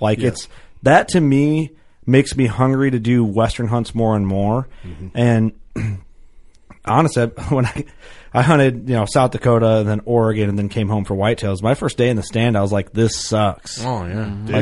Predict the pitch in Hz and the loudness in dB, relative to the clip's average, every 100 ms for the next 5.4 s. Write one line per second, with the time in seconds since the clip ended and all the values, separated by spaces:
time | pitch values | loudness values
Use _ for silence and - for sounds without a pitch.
0 | 151 - - 123 135 127 117 120 113 107 | -2 -4 2 6 6 6 6 6 4 4
1 | 113 98 113 131 107 - - 110 104 131 | 4 4 4 2 0 -6 -8 -8 -6 -2
2 | 175 113 135 95 104 113 117 107 123 98 | 2 4 4 4 2 0 -2 -4 -6 -8
3 | - - 123 165 165 123 113 95 - 87 | -14 -2 4 6 4 2 2 2 0 -6
4 | 78 - 104 131 117 156 - 120 104 95 | -8 -6 0 2 4 2 2 2 2 0
5 | 101 98 - 180 | -2 0 2 4